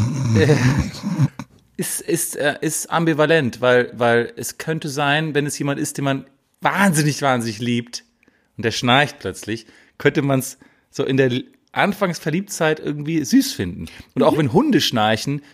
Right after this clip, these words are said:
Speaker 1: finde ich's ehrlich gesagt sehr, sehr süß. Aber wenn es so ein richtig fieser Typ ist im Zug, äh, der vor mir so wahnsinnig laut schnarcht, dass es wirklich, dass es übergriffig ist, dann finde ich's plötzlich nicht mehr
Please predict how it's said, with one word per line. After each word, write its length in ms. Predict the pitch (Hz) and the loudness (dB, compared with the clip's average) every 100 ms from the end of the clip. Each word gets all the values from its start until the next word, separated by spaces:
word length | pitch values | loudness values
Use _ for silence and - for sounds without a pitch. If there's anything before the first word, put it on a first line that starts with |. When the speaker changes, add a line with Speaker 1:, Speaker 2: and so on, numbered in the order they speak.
| _ | _
Speaker 1:
finde 180 | 151 | -4
ich's 100 | 156 | -4
ehrlich 240 | - 156 151 | -4 -6 -4
gesagt 280 | 160 165 - | -2 -4 0
sehr, 180 | 156 156 | 0 2
sehr 140 | 165 | 0
süß. 460 | 120 151 175 - - - - _ - | 0 2 2 -2 -12 -20 -20 _ 0
Aber 280 | 127 139 - | 4 4 4
wenn 120 | 135 | 0
es 100 | 147 | 0
so 80 | 147 | 0
ein 40 | |
richtig 340 | 123 143 165 - | -2 -2 -6 -10
fieser 680 | - - 175 175 180 147 | -12 -4 -2 4 4 2
Typ 260 | - 170 175 | -4 -6 0
ist 240 | 156 - - _ _ _ _ - | -2 -2 -10 _ _ _ _ -2
im 180 | 135 | -2
Zug, 520 | 127 - 160 196 202 - _ | -2 -4 0 0 0 -6 _
äh, 180 | 139 139 | 2 4
der 240 | 139 139 | 4 2
vor 240 | 127 - 135 | 0 0 0
mir 260 | 151 143 - | 2 -2 -2
so 280 | 117 131 135 | -4 -4 0
wahnsinnig 380 | 113 160 139 139 | 2 2 0 0
laut 160 | 131 | 0
schnarcht, 300 | - 131 123 | 0 0 0
dass 80 | 131 | -2
es 140 | 117 117 | -8 -4
wirklich, 280 | 139 - | -4 -4
dass 160 | - 117 | -8 -6
es 120 | 104 | -6
übergriffig 680 | - 165 104 101 95 95 - | 0 2 4 0 -2 -8 -4
ist, 240 | 123 - - - _ | -2 -2 -10 -20 _
dann 160 | - 139 | 0 0
finde 180 | - 165 | 2 0
ich's 100 | 160 | 2
plötzlich 260 | 165 147 | -2 0
nicht 120 | 151 | -2
mehr 120 | 165 | 0